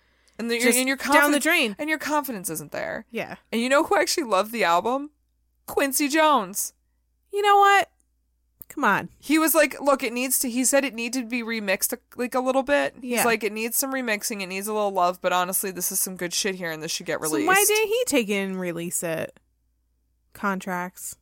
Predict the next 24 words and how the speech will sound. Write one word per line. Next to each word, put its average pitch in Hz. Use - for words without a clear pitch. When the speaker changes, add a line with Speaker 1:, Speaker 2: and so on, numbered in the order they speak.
Speaker 1:
Yeah. 151
Speaker 2:
Bullshit. 170
Speaker 1:
Bullshit. 147
Speaker 2:
Red 226
tape. 180
Speaker 1:
Mm-hmm. 175
You 196
know, 170
it's 180
like 190
she -
finally 208
finds 190
a 170
healthy 175
creative 160
outlet, 220
and 185
then 214
she's 226
just 220
knocked 170
right 175
down. 127